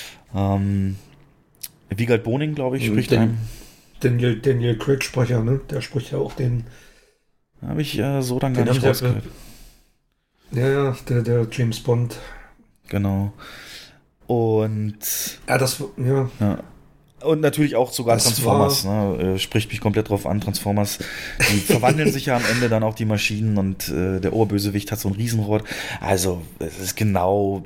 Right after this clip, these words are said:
Speaker 1: checkt alles ab und genau, du wolltest wahrscheinlich darauf hinaus, dass es noch vor Avatar ein drei D Film war. Und
Speaker 2: Ja, ja.
Speaker 1: ich weiß es noch, den habe ich mit einer damaligen
Speaker 2: Das
Speaker 1: Freundin in dem Kino, wo wir arbeiten, geguckt.
Speaker 2: war einer der ersten drei D Filme. Mhm.
Speaker 1: Ja.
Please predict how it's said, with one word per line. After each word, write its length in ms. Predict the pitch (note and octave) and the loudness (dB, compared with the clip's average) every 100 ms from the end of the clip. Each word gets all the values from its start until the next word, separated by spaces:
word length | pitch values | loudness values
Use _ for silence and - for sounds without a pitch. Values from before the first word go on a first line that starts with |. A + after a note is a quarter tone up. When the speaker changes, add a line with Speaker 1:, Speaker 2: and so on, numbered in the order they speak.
| - F2 | -8 -4
Speaker 1:
checkt 360 | - C3+ - - | 0 0 0 0
alles 240 | A#2 A2+ | 0 2
ab 220 | - B2 | 0 0
und 320 | A2+ A2 G#2+ - - A2 | 0 -2 -4 -8 -12 -2
genau, 240 | B2+ A#2+ | 0 2
du 100 | A2+ | 4
wolltest 200 | B2 C#3 | 2 2
wahrscheinlich 200 | B2+ B2 | -2 0
darauf 160 | B2 A#2 | 2 2
hinaus, 300 | A2+ A2 B2+ | 2 2 0
dass 200 | A#2 - | -4 -6
es 140 | G1+ | -2
noch 200 | G#2 G#2+ | 0 0
vor 240 | - D3 C3+ | 0 0 2
Avatar 360 | C#3+ C#3+ B2 | 0 -2 -2
ein 60 | A#2+ | -2
drei 140 | A2 | 0
D 120 | A2 C3 | 0 0
Film 280 | - G2+ | 0 0
war. 280 | F#2+ G2+ D3 - - - - - - - - | 2 2 0 -4 -10 -10 -12 -14 -18 -20 -6
Und 280 | G#2 G#2 | 0 4
Speaker 2:
Ja, 140 | C3+ C#3+ | 4 4
ja. 180 | D#3 E3 D3+ B2 - - - - | 4 2 0 -2 -6 -12 -14 -10
Speaker 1:
ich 140 | A2 | -2
weiß 200 | A2 C#3+ | 2 2
es 60 | D#3 | 0
noch, 120 | D#3 | -2
den 100 | C3 | 0
habe 120 | A#2+ | -2
ich 120 | A2+ | -2
mit 100 | A2+ | 0
einer 100 | G#2+ | 0
damaligen 320 | G2+ G#2+ B2 A#2 | 2 4 2 0
Speaker 2:
Das 40 | |
Speaker 1:
Freundin 280 | - A2 A#2+ | 0 0 2
in 80 | A2 | 0
dem 120 | G#2+ | 0
Kino, 480 | G#2 B2 A#2+ A#2 A2+ | 0 0 2 2 0
wo 140 | A2+ A2 | 0 2
wir 80 | |
arbeiten, 340 | G2+ A2 A2+ A2 | 2 2 0 -2
geguckt. 400 | G#2 - - - - | -2 -2 -4 -8 0
Speaker 2:
war 160 | A#2+ | 0
einer 180 | B2+ C3+ | 2 2
der 80 | B2 | 2
ersten 380 | B2+ B2 - B2+ | 0 0 0 -2
drei 180 | B2+ B2 | 2 2
D 140 | B2 | 2
Filme. 340 | A#2 B2+ A#2+ A2+ | 0 0 0 2
Mhm. 40 | |
Speaker 1:
Ja. 240 | A2+ G#2+ | 2 2